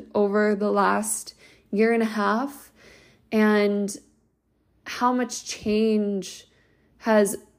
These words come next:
occurred within me, which has ultimately shifted the kind of partner that I desire and the kind of relationship that I desire and the kind of lifestyle I desire.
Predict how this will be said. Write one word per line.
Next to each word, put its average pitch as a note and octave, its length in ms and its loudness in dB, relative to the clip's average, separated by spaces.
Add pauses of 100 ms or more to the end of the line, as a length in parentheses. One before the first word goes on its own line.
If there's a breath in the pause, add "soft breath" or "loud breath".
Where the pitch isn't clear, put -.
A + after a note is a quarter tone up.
(540)
occurred C#4 400 2
within G#3+ 480 2
me, G3 240 -2
which F#3 220 -4
has G#3 160 -6 (160)
ultimately G3+ 580 -2
shifted F#3+ 880 -6 (320 loud breath)
the G3+ 80 -12
kind G3+ 240 -6
of G3+ 160 -8
partner F#3 760 -4
that G3+ 140 -6
I - 80 -6
desire - 720 -12
and G#3 100 -10
the G3+ 60 -10
kind G3+ 220 -6
of G#3+ 80 -8
relationship G#3 840 -2
that A3 120 -4
I - 80 0
desire A#3+ 340 -6
and - 120 -8
the A#3+ 60 -8
kind B3 200 -8
of C4+ 140 -6
lifestyle A3+ 680 -4
I - 120 -8
desire. - 600 -10